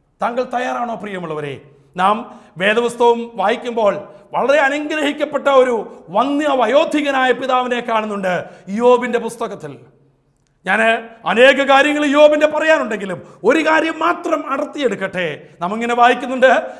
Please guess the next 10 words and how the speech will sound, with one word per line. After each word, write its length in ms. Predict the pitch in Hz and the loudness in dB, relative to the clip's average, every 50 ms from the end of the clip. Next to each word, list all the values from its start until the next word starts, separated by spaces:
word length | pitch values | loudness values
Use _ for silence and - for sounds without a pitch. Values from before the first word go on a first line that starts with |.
| - - 196 | -12 -8 -4
യോബ് 460 | 220 247 254 254 262 262 269 262 262 269 277 - - - - - | 0 4 6 6 6 6 6 4 2 2 -2 -6 -12 -18 -8 -2
ദൈവസന്നിധിയിൽ 800 | 180 240 269 277 285 269 - 285 277 277 277 285 285 285 285 277 - - - - | 0 0 2 2 2 2 2 2 0 0 0 -2 -2 -2 -2 -6 -10 -16 -12 -8
ആണ്ടുതോറും 680 | 196 208 262 302 269 294 277 294 285 294 294 294 294 294 | -4 -2 0 0 -2 0 4 6 8 8 6 6 2 0
ഒരു 80 | 294 294 | -2 -4
പ്രത്യേക 520 | 302 302 294 - - 320 311 320 320 311 320 320 | -4 -8 -12 -10 -6 -2 0 0 0 0 0 -2
യാഗം 420 | 320 311 330 339 285 339 339 285 | -2 0 0 -2 -2 -4 -4 -2
കഴിക്കും. 480 | 262 208 196 143 190 180 175 147 - - - - | -2 -2 -4 -4 -8 -10 -10 -12 -16 -16 -12 -10
അതിന്റെ 220 | 175 196 233 254 | -8 -4 -2 -2
കാരണം 480 | 247 247 247 - 254 277 262 285 269 277 | -2 -2 -2 -4 -4 -4 -4 -6 -6 -6
എന്നാണെന്നറിയാമോ? 880 | 277 285 302 302 294 269 240 196 180 180 180 180 175 165 156 135 - | -6 -4 -4 -4 -4 -4 -6 -6 -4 -2 -2 -2 -4 -4 -6 -8 -10